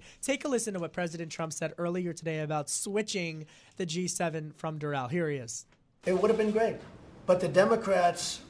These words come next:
Speaker 2: went crazy. Even though I would have done it free, saved the country a lot of money. Then they say, "Oh, but you'll get promotion." Who cares? You don't think I get enough promotion? I get more promotion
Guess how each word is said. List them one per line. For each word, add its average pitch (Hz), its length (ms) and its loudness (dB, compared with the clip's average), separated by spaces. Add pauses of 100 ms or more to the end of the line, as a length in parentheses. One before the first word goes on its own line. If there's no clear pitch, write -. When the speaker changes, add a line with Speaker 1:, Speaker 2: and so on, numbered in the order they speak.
(140)
Speaker 2:
went 147 240 -2
crazy. 131 340 -6 (160)
Even 294 220 -2
though 294 100 6
I 269 60 10
would 262 160 8
have 226 100 6
done 226 160 6
it 214 120 -2
free, 277 340 0 (880)
saved 226 340 8
the 214 80 0
country 226 340 0
a 165 60 2
lot 180 200 4
of 175 80 0
money. 151 260 -2 (500)
Then 175 140 6
they 165 100 4
say, - 160 2
"Oh, 226 180 6
but 127 140 0
you'll 139 140 2
get 139 160 0
promotion." 127 440 0 (120)
Who - 80 -8
cares? 131 260 -2 (240)
You 156 120 2
don't 220 140 6
think 214 180 2
I 190 100 4
get 190 140 2
enough 202 240 0
promotion? 202 520 -4
I 185 80 -4
get 196 160 2
more 196 140 2
promotion 190 680 0